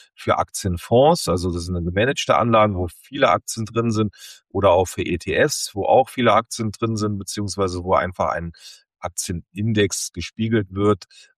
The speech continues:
ähm, ohne Verwaltung. Aber das kann man alles zusammenfassen in eine Anlage-, äh, Strategie. Also eher Vorsicht geboten.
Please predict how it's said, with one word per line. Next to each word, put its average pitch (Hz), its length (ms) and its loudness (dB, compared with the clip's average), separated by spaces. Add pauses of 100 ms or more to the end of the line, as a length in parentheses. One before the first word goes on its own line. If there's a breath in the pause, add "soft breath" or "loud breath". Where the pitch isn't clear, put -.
(140)
ähm, 92 180 0
ohne 95 240 -2
Verwaltung. 92 580 2
Aber 90 240 2
das 92 220 0
kann 117 160 0
man 104 100 2
alles 101 260 -2
zusammenfassen 90 720 -4
in 80 80 -8
eine 80 240 -6
Anlage-, 76 340 -8 (400)
äh, 76 200 -6
Strategie. - 560 -12 (1080)
Also 101 220 -4
eher 117 340 4
Vorsicht 82 560 -6
geboten. 69 460 -16